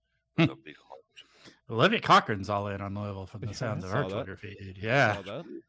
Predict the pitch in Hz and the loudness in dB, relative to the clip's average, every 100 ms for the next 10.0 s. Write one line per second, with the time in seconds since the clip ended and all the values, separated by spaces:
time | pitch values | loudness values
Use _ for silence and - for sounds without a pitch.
0 | - 143 160 120 147 202 180 104 - 98 | -20 -18 -14 -8 -6 -4 -4 -6 -6 -8
1 | - 73 95 117 82 76 78 76 - 73 | -8 -4 0 0 -2 -14 -14 -14 -12 -12
2 | 73 117 135 76 71 80 78 76 110 87 | -12 -10 -10 -12 -14 -14 -14 -10 -10 -10
3 | 80 76 80 80 - - 113 113 90 90 | -14 -12 -10 -10 -12 -14 -12 -10 -12 -18
4 | _ _ _ 98 104 98 78 76 76 76 | _ _ _ -16 -12 -8 -8 -8 -10 -10
5 | 73 71 71 _ _ _ _ _ _ 73 | -12 -12 -14 _ _ _ _ _ _ -18
6 | - 107 113 98 92 87 92 - 78 85 | -4 -2 0 -2 -4 -4 -6 -10 -12 -4
7 | 85 78 73 73 - 95 92 80 82 82 | -4 -4 -10 -14 -14 -14 -12 -14 -16 -16
8 | - 69 67 76 73 - - 62 _ _ | -16 -18 -16 -14 -14 -14 -18 -20 _ _
9 | - 73 87 101 - 95 98 104 107 - | -18 -10 -8 -8 -8 -10 -8 -8 -10 -12